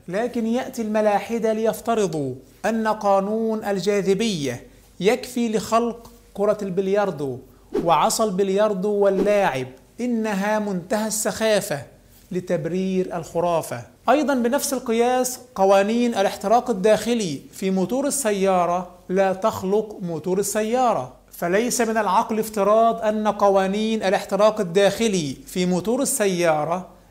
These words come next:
هي التي خلقت موتور السيارة والسيارة والسائق والطريق. ما لجأ الملاحدة إلى هذه السخافات البائسة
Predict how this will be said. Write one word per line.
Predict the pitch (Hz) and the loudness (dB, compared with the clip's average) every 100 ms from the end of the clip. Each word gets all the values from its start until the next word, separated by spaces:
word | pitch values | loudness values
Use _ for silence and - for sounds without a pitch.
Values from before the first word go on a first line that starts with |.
| - | -6
هي | 202 247 | 0 2
التي | 226 220 226 240 | 2 0 -2 -2
خلقت | 208 226 226 220 220 220 - | 0 0 2 2 2 0 -4
موتور | 185 190 190 208 | -4 0 0 0
السيارة | 196 196 190 180 180 190 156 131 120 - _ _ _ 165 | 0 -2 -2 0 2 2 2 -2 -10 -20 _ _ _ -2
والسيارة | 165 - 170 165 180 185 165 135 127 - - | -2 0 -2 0 2 2 0 -2 -8 -12 -2
والسائق | 180 - - 196 202 196 196 | -2 0 2 4 4 4 2
والطريق. | 196 185 - 185 202 160 - | 2 2 2 2 2 -2 -4
ما | 180 202 | -6 -2
لجأ | 220 254 233 | 2 4 4
الملاحدة | 226 220 220 214 - 240 226 | 4 4 4 4 2 0 0
إلى | 226 220 | 2 4
هذه | 214 190 226 233 220 208 | 4 4 4 2 2 0
السخافات | 180 - 196 202 196 226 226 226 | 0 -2 0 2 2 0 -2 -2
البائسة | 208 180 208 214 254 180 139 | 0 2 2 4 4 4 2